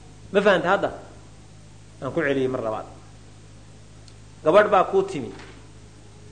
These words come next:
Waxay ku tidhi, <coughs> "Waxaad iga iibisaa. Haddii aan la idmaayo, kabadhkan iga iibi. Dhulka ka beddel baa. Kabadhkan iga iibi walaal.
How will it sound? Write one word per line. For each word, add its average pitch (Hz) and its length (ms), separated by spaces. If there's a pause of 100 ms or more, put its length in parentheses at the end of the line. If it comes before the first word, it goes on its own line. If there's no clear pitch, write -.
(480)
Waxay 156 360
ku 175 80
tidhi, 139 320 (1040)
<coughs> - 760
"Waxaad 165 260
iga 190 160
iibisaa. 170 500 (2000)
Haddii 143 180
aan 175 120
la 160 80
idmaayo, 165 540
kabadhkan 185 380
iga 160 140
iibi. 143 280 (680)
Dhulka 202 220
ka 185 100
beddel 147 220
baa. 101 160 (880)
Kabadhkan 185 460 (720)
iga 196 180
iibi 196 240
walaal. 156 320